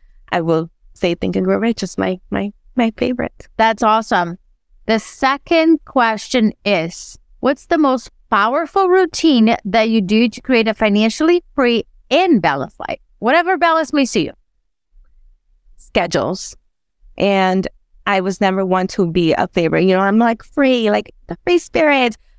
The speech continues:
Speaker 1: But scheduling my days has helped me be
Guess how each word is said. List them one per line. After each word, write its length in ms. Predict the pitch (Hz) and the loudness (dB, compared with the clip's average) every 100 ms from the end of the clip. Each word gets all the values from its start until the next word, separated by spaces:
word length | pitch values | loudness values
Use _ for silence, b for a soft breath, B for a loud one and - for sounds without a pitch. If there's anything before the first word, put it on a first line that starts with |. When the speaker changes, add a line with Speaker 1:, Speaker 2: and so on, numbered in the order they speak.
| _ - | _ -2
Speaker 1:
But 180 | 202 190 | -2 -2
scheduling 760 | - 202 220 226 226 233 226 | -4 -2 0 2 2 4 4
my 280 | 214 190 180 | 4 2 0
days 760 | 180 175 170 214 294 330 - - - | 0 0 0 0 0 -2 -6 -18 -6
has 580 | 233 202 190 - - - | -2 -2 -2 -8 -20 -20
helped 440 | - 226 190 - | -6 -2 -2 0
me 140 | 208 190 | 0 2
be 440 | 185 175 165 156 | 2 2 2 -2